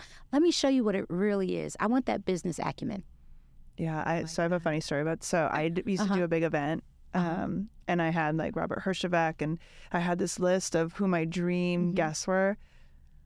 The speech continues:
Speaker 2: George W. and Jay-Z. I'm like,
Speaker 1: Right.
Speaker 2: I could not get
Speaker 1: <laughs>
Speaker 2: two more opposite people, but I'm like, if those were, 'cause
Speaker 1: Oh my
Speaker 2: have you read
Speaker 1: goodness.
Speaker 2: Decoded?
Speaker 1: Yes.
Speaker 2: I mean,
Speaker 1: Yes.
Speaker 2: that's when, like, I was like, <gasps> "Holy crap,
Speaker 1: Wow.
Speaker 2: like, he's so much more than just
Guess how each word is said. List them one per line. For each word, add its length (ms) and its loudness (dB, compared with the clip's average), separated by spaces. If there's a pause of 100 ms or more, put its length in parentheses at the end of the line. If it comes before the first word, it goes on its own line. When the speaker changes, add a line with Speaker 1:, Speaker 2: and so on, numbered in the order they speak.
(120)
Speaker 2:
George 320 2
W. 680 4
and 160 0
Jay-Z. 540 0
I'm 120 4
like, 160 4
Speaker 1:
Right. 220 4
Speaker 2:
I 120 2
could 160 2
not 260 4
get 180 2 (160)
Speaker 1:
<laughs> 140 0
Speaker 2:
two 260 2
more 240 4
opposite 560 2
people, 380 2
but 80 4
I'm 100 4
like, 280 4
if 120 0
those 300 4
were, 80 2
'cause 200 0
Speaker 1:
Oh 200 2 (140)
my 40 -4
Speaker 2:
have 80 2
you 140 4
read 160 4
Speaker 1:
goodness. 160 2
Speaker 2:
Decoded? 500 2 (240)
Speaker 1:
Yes. 400 2 (180)
Speaker 2:
I 100 4
mean, 200 6
Speaker 1:
Yes. 320 4
Speaker 2:
that's 260 2
when, 120 6
like, 200 4
I 140 2
was 180 2
like, 220 0 (320)
<gasps> 300 -20
"Holy 520 4
crap, 540 2
Speaker 1:
Wow. 80 2
Speaker 2:
like, 300 2
he's 240 0
so 280 2
much 280 2
more 360 4
than 220 0
just 560 -2